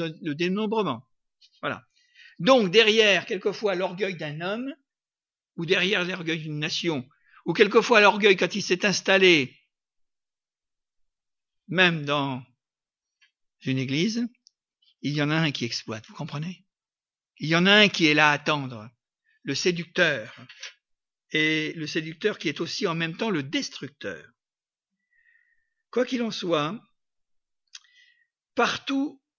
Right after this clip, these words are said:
où le cœur de l'homme oublie Dieu et s'élève, l'adversaire ne tarde jamais à se précipiter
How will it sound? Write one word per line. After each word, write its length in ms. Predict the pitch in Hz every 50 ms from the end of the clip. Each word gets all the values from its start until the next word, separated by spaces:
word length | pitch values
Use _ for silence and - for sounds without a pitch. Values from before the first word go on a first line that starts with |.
| _ -
où 360 | 233 202 196 185 175 160 127 - - - - _ _ _ _ _ _ _ _ _ _ _ _ _ _ _
le 220 | _ - 165 165 160
cœur 300 | 156 - 277 269 220 180
de 80 | 180
l'homme 280 | 185 185 180 170 170 165
oublie 260 | 160 151 156 151 147
Dieu 420 | 139 143 143 143 139 143 147 165 175
et 40 |
s'élève, 600 | 156 - - 156 139 135 127 127 131 147 185 196 - _ _ _ _ _ _ _ _ _ _ _ _ _ _ -
l'adversaire 600 | 147 160 160 160 - 165 - - - 226 220 190
ne 120 | 170 156
tarde 420 | 147 - 165 160 175 165 147 143
jamais 640 | 139 127 120 135 185 214 185 170 156 156 165 233 _ _ _ _
à 80 | - 180
se 140 | - - 151
précipiter 1000 | 147 - - 208 202 - 254 185 - - - _ _ - 151 143 143 - -